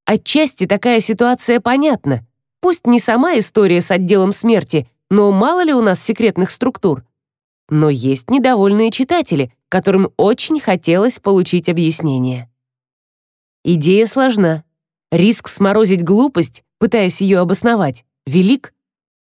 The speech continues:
Все мы так или иначе сталкиваемся с этим выбором. Найти какой-никакой, возможно, слабый «обоснуй»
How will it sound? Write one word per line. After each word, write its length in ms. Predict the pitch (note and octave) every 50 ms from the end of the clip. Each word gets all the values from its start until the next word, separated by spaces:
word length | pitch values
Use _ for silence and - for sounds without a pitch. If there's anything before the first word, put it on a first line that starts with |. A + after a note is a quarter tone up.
| _ _ _
Все 280 | - - - E4+ F#4 E4+
мы 100 | D#4 D4+
так 280 | - - D4+ D4 - B3+
или 180 | B3+ A#3+ A#3+
иначе 380 | A#3 A#3+ C4+ D#4 D#4 - - A3+
сталкиваемся 720 | - - - C4 C4+ B3+ - - F#3+ F3 F3+ F#3+ F#3 - G3
с 100 | F#3+ -
этим 280 | G#3 F#3+ - G3 F#3+ F3+
выбором. 540 | D#3+ F3+ E3 C3+ D3 C3+ C3 A#2+ A2 G#2 _ _ _ _ _ _ _ _ _ _ -
Найти 460 | F3 F#3+ F#3+ F#3+ G3 - - D#4 C#4
какой-никакой, 1120 | - G3+ G3+ - - B3+ B3 A3+ A3 G#3+ - G3+ G3+ - - C4+ D#4 D4 A3+ C3+ - _ -
возможно, 540 | D3 F3+ F#3+ E3+ A3 A3+ A3+ F3 F#3 F3+
слабый 680 | F3+ - - G3 G#3 A3 G3 E3 D#3+ D#3 C#3 - - _ _ _ _
«обоснуй» 800 | - D#3+ E3 D#3 D3 C#3 - - F3 F3+ A3+ C4 C#4 G#3+ -